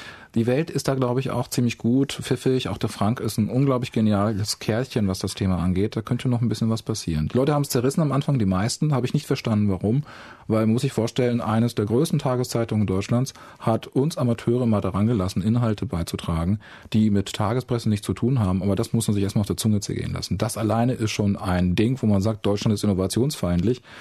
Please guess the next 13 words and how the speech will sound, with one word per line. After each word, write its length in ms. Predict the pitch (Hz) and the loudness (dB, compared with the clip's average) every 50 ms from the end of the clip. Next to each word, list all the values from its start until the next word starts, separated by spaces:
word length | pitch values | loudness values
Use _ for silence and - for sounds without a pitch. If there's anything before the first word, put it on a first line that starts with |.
| - - | -12 -2
Und 80 | - 107 | 0 0
dass 160 | 107 110 - | 2 2 2
dann 380 | - 113 120 143 165 156 143 - | 0 2 2 4 2 2 2 2
die, 260 | - 135 127 117 107 - - | 2 2 2 0 -2 -2 0
in 80 | 107 107 | 0 2
Anführungsstrichen, 440 | - 110 - - 107 101 - 104 | 2 0 0 0 0 2 2 0
Entschuldigung, 420 | 98 - 131 123 107 95 92 98 - | 0 2 2 2 2 2 2 2 2
Deutschen 340 | 120 127 165 175 - 127 113 | 2 2 2 2 0 -2 -2
schreien, 500 | - - - 151 160 143 117 139 151 - - - - - - - - | -2 -2 0 2 4 4 4 2 0 -2 -6 -18 -18 -18 -18 -12 -4
wie 180 | - 104 107 101 | 0 2 2 2
blöd 360 | 107 117 113 139 202 226 - | 4 4 4 4 4 2 2
das 180 | 95 98 104 - | 0 -2 0 0
ist, 260 | 107 120 127 - | -2 -2 -2 -4